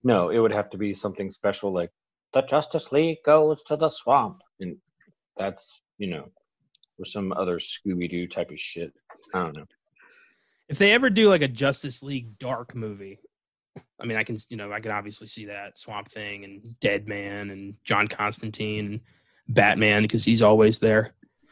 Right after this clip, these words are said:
Speaker 2: And I, but I don't know. This seems like too much of a gamble that D C would never be willing to bet on. I mean, we saw with how they handled the T V show debacle that they just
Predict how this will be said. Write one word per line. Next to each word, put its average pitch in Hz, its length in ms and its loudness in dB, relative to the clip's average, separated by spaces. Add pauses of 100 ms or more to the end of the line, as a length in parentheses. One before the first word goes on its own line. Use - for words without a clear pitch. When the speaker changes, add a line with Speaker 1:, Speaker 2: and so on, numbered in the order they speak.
(260)
Speaker 2:
And 135 120 8
I, 139 180 2 (320)
but 165 300 10
I 156 180 8
don't 147 120 10
know. 123 240 8 (220)
This 151 200 8
seems 185 180 10
like 160 100 8
too 170 100 8
much 151 160 10
of 135 60 10
a 131 40 10
gamble 127 420 8
that 117 120 4
D 120 140 8
C 120 180 6
would 113 100 6
never 110 180 2
be 107 100 -2
willing 104 240 2
to 95 60 -12
bet 101 200 -4
on. 101 180 -4
I 110 40 -4
mean, 117 180 0
we 117 100 4
saw 113 220 6
with 113 240 0
how - 140 -4
they 113 100 -2
handled 107 280 -2
the 110 60 -6
T 113 200 2
V 107 100 0
show 101 240 0
debacle 98 500 -2
that 104 180 -8
they 120 120 4
just 117 280 -2